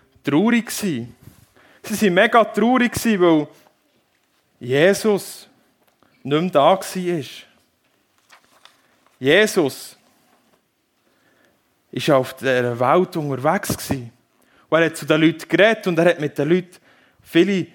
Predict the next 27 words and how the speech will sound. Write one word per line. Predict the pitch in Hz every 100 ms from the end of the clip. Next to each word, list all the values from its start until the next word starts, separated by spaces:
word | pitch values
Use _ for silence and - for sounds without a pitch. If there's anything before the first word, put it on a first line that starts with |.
| _ _ _ -
Wunder | 143 180 196 196
getan. | - 175 143 110 - _ _ _
Und | 131 -
die |
Leute | 143 127
haben | 123
gemerkt, | 127 143 165 -
das | 139
ist | 143 -
ein |
spezieller | 135 - 135 - 147 175 226
Mensch. | 180 180 247 151 - - _ _ _ _ _ _ _ _ _ _ _ _ _ _ _ _ _ _ _ _ _ _ _ _ _ _ _ -
Und | 156 151
sie | 190
haben | 190 160 -
gehofft, | 233 247 233 - - - _ _
dass | - 139
der | - 113
Jesus, | 123 180 233 214 156 117 - - _ _ _ _
der | 131
versprochene | - - - - 180 240 - 208 156
König | - 254 269 170
wird, | 175 247 262 - _ _ _ _ _ _ _ _ _ _ _ -
der | 135 131
sie | 143 -
endlich | 156 190 214 - 180 -
befreit. | 147 - 170 185 180 123 -